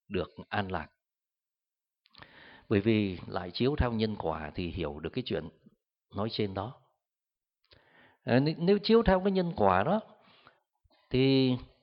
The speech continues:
nhân như thế nào thì quả như thế đấy. Chúng ta đó,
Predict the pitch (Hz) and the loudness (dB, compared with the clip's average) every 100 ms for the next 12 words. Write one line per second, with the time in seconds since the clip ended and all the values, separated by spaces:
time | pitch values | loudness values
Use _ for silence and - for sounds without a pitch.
0 | _ 190 220 214 220 214 143 127 117 110 | _ 6 8 6 4 2 2 0 0 0
1 | 107 98 113 160 170 165 185 95 151 160 | 0 0 0 -2 0 2 0 0 -2 0
2 | 160 147 147 175 | 2 2 2 -2